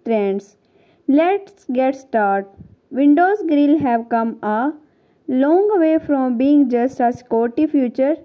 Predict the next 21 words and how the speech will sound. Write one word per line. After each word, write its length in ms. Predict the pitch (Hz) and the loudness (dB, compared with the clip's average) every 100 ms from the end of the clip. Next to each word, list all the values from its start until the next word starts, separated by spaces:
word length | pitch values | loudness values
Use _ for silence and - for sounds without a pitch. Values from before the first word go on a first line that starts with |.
| _ _ _ _ 254 | _ _ _ _ -2
They 220 | 302 381 | 0 2
are 200 | 381 370 | 2 4
now 400 | 320 320 330 320 | 4 2 0 -2
an 280 | 233 247 247 | -4 -4 -4
integral 640 | 247 254 262 277 370 392 | -2 -2 0 0 0 0
part 340 | 320 269 269 | 0 0 0
of 160 | 269 262 | -2 -2
the 100 | 254 | -2
overall 440 | - 262 359 339 285 | -2 0 2 2 0
designs 600 | 247 240 220 220 269 311 - _ _ _ | -2 -2 -2 0 0 0 -4 _ _ _
of 260 | 285 339 349 | -2 -2 2
your 240 | 320 320 | 2 2
home. 480 | 285 247 220 214 220 _ _ _ _ - | 0 -2 -2 -2 -8 _ _ _ _ -4
In 300 | 311 392 415 | 0 2 2
two 280 | 370 370 349 | 0 0 2
zero 260 | 320 302 | 2 0
twenty-three, 800 | 294 262 247 247 254 294 339 349 | -2 -4 -4 -6 -2 0 2 -2
we 300 | 302 269 262 | -4 0 0
are, 240 | 262 247 240 | 0 -2 -4
are 280 | 220 233 247 | -4 -2 -2
seeing 540 | 254 277 285 349 392 | -2 0 2 4 2